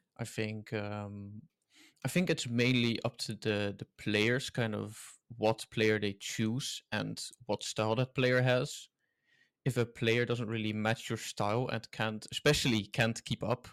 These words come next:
with pace or, um, you know, the level of a match, I think players make it very hard for themselves to, you know, also, uh, perform good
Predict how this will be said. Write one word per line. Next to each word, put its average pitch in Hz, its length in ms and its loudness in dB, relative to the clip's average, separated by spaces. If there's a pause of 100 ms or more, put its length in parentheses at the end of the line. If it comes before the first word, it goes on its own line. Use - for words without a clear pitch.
(140)
with - 220 -10
pace 120 560 0
or, 107 380 -2
um, 104 500 -6 (580)
you 139 80 0
know, 135 120 4
the 117 120 2
level 110 320 4
of 131 120 0
a 131 60 2
match, 135 420 -2
I - 40 -6
think 117 380 -4 (460)
players 117 340 2
make 113 200 0
it 107 80 -4
very 113 300 2
hard 107 320 -2
for - 100 -10
themselves 117 720 0
to, 104 360 -4 (320)
you 127 80 -2
know, 117 140 2
also, 127 600 0
uh, 127 280 0
perform 127 420 0
good 135 300 2